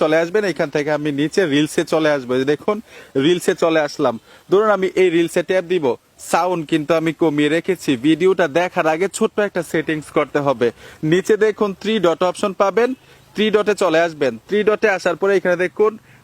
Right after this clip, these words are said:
রিমিক্স দিস রিলস লেখা আছে, এই অপশনটাতে টাচ করে দিবেন। আপনার ক্যামেরাটা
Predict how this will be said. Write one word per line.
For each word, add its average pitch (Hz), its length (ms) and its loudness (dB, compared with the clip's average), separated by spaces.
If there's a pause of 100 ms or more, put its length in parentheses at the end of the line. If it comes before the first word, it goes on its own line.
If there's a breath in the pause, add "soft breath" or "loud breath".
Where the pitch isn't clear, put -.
(180)
রিমিক্স 190 560 0 (440)
দিস 220 220 2 (200)
রিলস 175 240 2 (120)
লেখা 165 320 0
আছে, 131 220 -4 (420)
এই 170 140 2
অপশনটাতে 170 420 -4 (100)
টাচ 180 140 -2 (100)
করে 190 200 2
দিবেন। 202 240 2 (400 loud breath)
আপনার 190 260 -2
ক্যামেরাটা 208 460 0